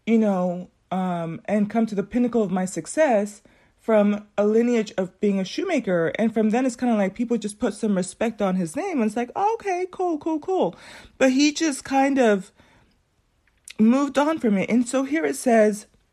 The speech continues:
"Never show that something has affected you or that you are offended. That only shows you haven't acknowledged the problem.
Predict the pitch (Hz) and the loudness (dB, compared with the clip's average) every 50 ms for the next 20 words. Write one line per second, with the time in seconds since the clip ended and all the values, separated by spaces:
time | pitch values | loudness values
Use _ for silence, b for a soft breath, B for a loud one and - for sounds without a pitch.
0 | _ _ _ _ _ _ _ _ _ _ _ _ _ _ _ _ B B B B | _ _ _ _ _ _ _ _ _ _ _ _ _ _ _ _ B B B B
1 | B B B - 233 254 262 277 294 311 320 330 330 330 320 - - 262 240 226 | B B B 2 4 4 4 4 2 0 -2 -4 -4 -4 -4 -2 0 2 4 4
2 | 220 220 226 220 202 175 175 - - 226 220 226 220 233 233 220 220 214 196 196 | 4 4 2 2 0 -2 -2 -2 -2 0 0 0 0 0 0 0 0 0 0 -2
3 | 196 190 - - 208 214 208 226 226 202 - 190 190 185 180 - - 185 190 180 | -4 -8 -4 -4 -4 -4 -2 -4 -6 -4 -2 -2 -2 -2 -2 -4 -4 -4 -2 0
4 | 185 180 - - 196 196 190 185 180 185 180 - - 226 240 254 240 180 160 156 | -2 -2 -2 -2 -2 0 2 2 2 0 0 0 0 2 2 2 2 0 -2 -4
5 | 147 - - b b b b b b b b b - 208 202 190 208 214 233 269 | -6 -8 -16 b b b b b b b b b 2 2 4 4 4 4 4 2
6 | 302 302 294 - 247 226 220 226 226 208 214 220 208 214 202 190 196 190 - - | 2 0 0 0 2 4 4 4 2 2 0 -2 0 0 0 0 -2 -4 -6 -8
7 | _ - 202 208 196 202 190 185 175 175 175 196 196 - - 214 214 - - 339 | _ -2 0 2 2 2 2 2 2 2 0 -2 -4 -4 -6 -6 -6 -2 0 2
8 | 381 392 349 247 214 175 143 139 147 151 | 2 2 2 2 2 2 0 -2 -4 -10